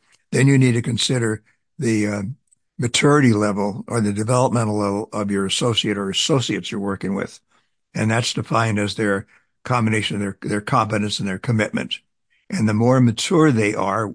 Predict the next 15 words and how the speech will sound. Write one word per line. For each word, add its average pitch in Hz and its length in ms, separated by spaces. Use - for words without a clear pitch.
with 120 200
regard 104 380
to 104 100
this - 220
decision 107 580
or 104 140
this - 240
responsibility, - 1120
uh, 101 380
or 104 180
task, 104 600
the 117 100
more 117 320
that, 110 320
uh, 101 300